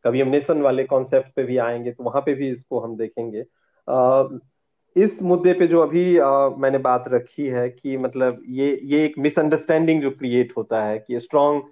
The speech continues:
central government means strong nation, अ, इस पे अगर आप में से कोई, अ, कुछ, अ,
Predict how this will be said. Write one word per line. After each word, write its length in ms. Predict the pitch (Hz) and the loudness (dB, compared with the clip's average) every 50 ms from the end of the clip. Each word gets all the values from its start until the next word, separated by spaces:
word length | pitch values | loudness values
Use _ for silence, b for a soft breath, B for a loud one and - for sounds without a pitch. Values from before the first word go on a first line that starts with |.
| b b b b b _ | b b b b b _
central 300 | - 147 139 131 151 147 | -2 0 2 2 2 2
government 420 | 135 143 139 139 139 143 139 131 127 | 4 4 2 2 2 0 0 0 0
means 260 | 131 131 127 123 139 | -2 -2 -2 -4 -6
strong 440 | 127 - - 139 131 131 131 123 120 | -8 -6 -2 0 2 2 2 0 -2
nation, 480 | 120 123 120 - - 120 107 104 107 - _ _ _ _ _ _ _ - | -2 -4 -4 -4 -4 -4 -4 -4 -8 -12 _ _ _ _ _ _ _ -6
अ, 380 | - 123 123 120 123 123 123 - 165 | -2 0 2 2 2 0 0 -4 -6
इस 140 | 151 - | -10 -6
पे 120 | - - 196 | 0 2 2
अगर 220 | 185 165 170 156 | 4 4 4 4
आप 200 | 156 151 147 - - | 4 2 0 -2 -2
में 120 | 147 147 | -4 -4
से 140 | 139 139 151 | -2 -2 -4
कोई, 380 | 139 - 143 139 135 135 135 139 | -2 0 0 0 0 -2 -2 -2
अ, 20 | 127 | -2
कुछ, 560 | 127 120 117 120 - 127 120 127 - - - | -2 -2 -2 -4 -6 -12 -14 -14 -14 -8 -6
अ, 200 | 120 117 113 110 | -4 -4 -4 -4